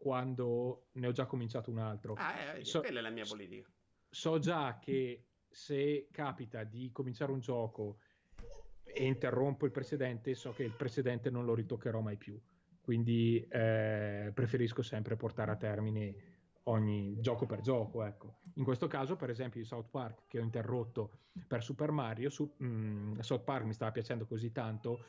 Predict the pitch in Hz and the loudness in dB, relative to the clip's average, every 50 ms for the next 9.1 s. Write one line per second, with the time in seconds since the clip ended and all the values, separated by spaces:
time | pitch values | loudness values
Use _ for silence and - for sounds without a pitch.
0 | - - - - 127 - 135 - - 131 120 113 113 120 127 120 110 117 113 107 | -20 -6 -2 -2 0 0 0 0 2 2 2 4 2 2 0 0 -2 -4 -6 -6
1 | 107 110 107 - 110 - 117 110 110 107 107 107 117 113 110 107 104 107 113 104 | -4 -4 -6 -6 -8 -8 -6 -4 -4 -4 -4 -4 -4 -4 -4 -4 -4 -4 -4 -2
2 | - 117 107 - - 110 95 92 - - - 110 - - - - 107 - - - | -2 -2 -2 0 0 0 0 0 -2 -4 -8 -8 -10 -12 -14 -14 -16 -14 -14 -16
3 | 101 - - - _ _ _ _ _ _ _ _ _ _ _ _ _ _ _ _ | -16 -16 -16 -20 _ _ _ _ _ _ _ _ _ _ _ _ _ _ _ _
4 | _ _ _ _ _ _ - 151 147 - - 139 131 131 131 165 165 165 - 143 | _ _ _ _ _ _ -14 -12 -12 -10 -8 -6 -6 -6 -4 -4 -6 -4 -4 -4
5 | 131 139 135 131 139 135 - 156 143 139 135 131 127 - 135 139 123 135 123 107 | -2 -4 -4 -6 -6 -4 -2 0 0 0 0 -2 -4 -4 -6 -6 -4 -4 -4 -2
6 | 135 156 165 165 143 120 131 127 131 127 120 120 131 123 123 120 - 113 - 117 | 0 2 4 4 2 2 0 0 0 0 2 0 0 0 0 -4 -10 -16 -14 -12
7 | 117 107 101 104 107 - - 139 131 - - 110 - 123 120 120 117 - - - | -12 -10 -10 -10 -10 -10 -10 -14 -12 -12 -14 -12 -10 -10 -10 -10 -10 -12 -12 -12
8 | 104 104 104 104 104 98 101 101 101 101 101 101 101 101 104 104 101 98 101 101 | -8 -8 -8 -8 -8 -10 -10 -10 -10 -10 -10 -10 -10 -10 -12 -12 -12 -12 -12 -12
9 | 107 131 | -12 -14